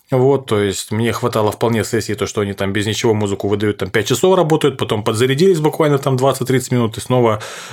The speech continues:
э, работают, а чехол их заряжает несколько раз. Ну, как бы в этом, в плане спорта всего, вообще в к-, эксплуатации каждодневной AirPods я ими очень доволен.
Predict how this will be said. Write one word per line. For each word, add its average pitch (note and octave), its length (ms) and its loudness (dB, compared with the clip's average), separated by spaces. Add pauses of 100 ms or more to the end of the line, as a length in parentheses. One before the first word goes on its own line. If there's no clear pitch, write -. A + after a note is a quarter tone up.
э, A2+ 140 2
работают, A#2 500 0
а G2+ 80 -2
чехол A#2+ 320 0
их G2+ 60 -2
заряжает G#2+ 420 -2
несколько G2 380 -6
раз. E2 220 -8
Ну, E3 120 -6
как F#2 160 -10
бы F#2+ 100 -2
в A2 60 0
этом, B2 200 -2
в - 80 -10
плане A2 280 -2
спорта D#3 480 0
всего, C3 340 0
вообще C#3 280 2
в G#2+ 180 -6
к-, - 120 -4
эксплуатации C#3 540 0
каждодневной B2 680 0
AirPods B2 320 -2
я G2+ 80 -4
ими G#2 180 -4
очень F#2+ 220 -10
доволен. F2+ 260 -10